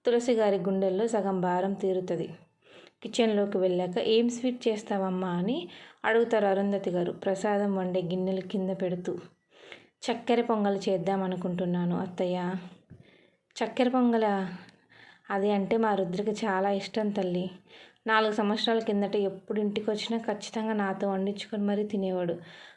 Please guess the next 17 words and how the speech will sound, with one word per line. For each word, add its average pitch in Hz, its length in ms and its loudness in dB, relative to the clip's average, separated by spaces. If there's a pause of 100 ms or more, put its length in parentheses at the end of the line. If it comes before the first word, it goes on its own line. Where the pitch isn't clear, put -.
(120)
అని 214 120 0
ఉత్సాహంగా 208 600 0
చెప్పి, 196 480 -2 (300)
"కానీ 202 240 -2
ఇప్పుడు" 190 300 -4
అని 208 420 -2 (380)
అంతలోనే 214 460 0
డల్ 196 260 4
అవుతారు 185 380 0
ఆవిడ, 170 300 0 (160)
రుద్రకి 190 380 -2
తనకి 190 320 -4
మధ్య 190 300 -2
వచ్చిన 185 260 -4
దూరం 190 420 -2
గురించి 185 360 -2
ఆలోచిస్తూ. 196 680 -4